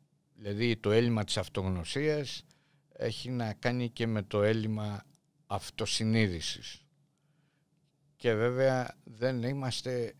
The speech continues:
δεν έχουμε, δεν υπάρχει αυτή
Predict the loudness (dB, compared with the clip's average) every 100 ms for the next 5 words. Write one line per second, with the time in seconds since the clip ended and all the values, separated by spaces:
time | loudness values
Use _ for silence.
0 | _ _ _ -8 -4 0 -2 -2 0 2
1 | 2 -2 _ _ _ _ _ _ _ _
2 | _ 0 2 4 4 4 0 2